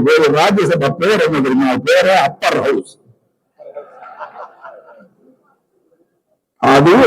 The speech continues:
இங்கிலீஷ்ல சொன்னா House of Elders, மூத்தோர் வட்டம். அது காயினுக்கு ரெண்டு பக்கம், ஒரு பக்கம் அவரு, ஒரு பக்கம் நீங்க. புரியுதுங்கிறாங்க. ஐயோ, எந்த காயின் பாக்குற?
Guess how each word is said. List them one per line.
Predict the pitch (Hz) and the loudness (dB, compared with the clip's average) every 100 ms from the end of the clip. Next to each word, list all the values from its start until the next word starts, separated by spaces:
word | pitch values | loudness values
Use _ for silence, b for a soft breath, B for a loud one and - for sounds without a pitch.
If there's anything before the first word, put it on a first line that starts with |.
| - - 170 | 2 0 0
இங்கிலீஷ்ல | 226 247 208 190 147 165 | 2 2 4 2 4 4
சொன்னா | 156 170 226 233 - - - - _ _ - | 4 4 4 2 -2 -12 -18 -20 _ _ 0
House | 214 254 226 | 2 4 2
of | 156 139 | 2 4
Elders, | 196 202 190 113 - - - - - - _ _ _ _ _ - | 4 4 4 2 0 -4 -10 -18 -20 -20 _ _ _ _ _ 2
மூத்தோர் | 180 - - - - 214 - - - - - - - - | 2 2 2 4 4 4 4 2 -2 -6 -14 -20 -10 -2
வட்டம். | 151 - 160 120 | -2 2 2 2
அது | 107 101 - - _ _ - 123 | 2 -2 -6 -18 _ _ -10 -2
காயினுக்கு | 175 208 220 196 165 | 2 4 4 2 2
ரெண்டு | 175 202 190 | 4 2 2
பக்கம், | 185 214 214 160 | 2 2 2 2
ஒரு | 175 175 | 2 0
பக்கம் | 175 196 165 | 0 0 0
அவரு, | 160 165 175 170 - - 151 165 156 160 | 0 0 -2 -4 -16 -4 2 2 2 2
ஒரு | 156 156 | 2 2
பக்கம் | 160 170 151 | 2 2 2
நீங்க. | 156 151 127 123 | 2 2 2 0
புரியுதுங்கிறாங்க. | 156 226 196 156 151 135 127 104 104 107 | -2 0 0 0 0 0 0 -2 -4 -2
ஐயோ, | 135 170 139 127 | 0 2 2 0
எந்த | 214 220 190 | -2 -4 -4
காயின் | 175 165 127 | -2 -2 -2
பாக்குற? | 139 127 | -2 -2